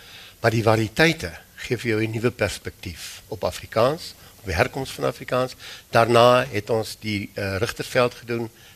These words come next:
en daarna Namibië. Hieruit het ontstaan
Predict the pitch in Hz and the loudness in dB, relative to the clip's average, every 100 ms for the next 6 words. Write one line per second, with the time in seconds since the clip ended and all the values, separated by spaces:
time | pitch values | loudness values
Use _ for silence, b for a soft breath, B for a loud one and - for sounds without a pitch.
0 | - 104 98 95 95 90 90 - - - | -6 2 2 4 4 4 0 -6 -20 -20
1 | _ - 110 101 98 90 73 - - - | _ -16 -10 -6 -6 -8 -12 -18 -20 -20
2 | - - _ B B B B B 131 180 | -20 -20 _ B B B B B 4 8
3 | 254 190 - - 123 - - 117 110 113 | 8 6 2 -2 -2 -2 2 6 6 4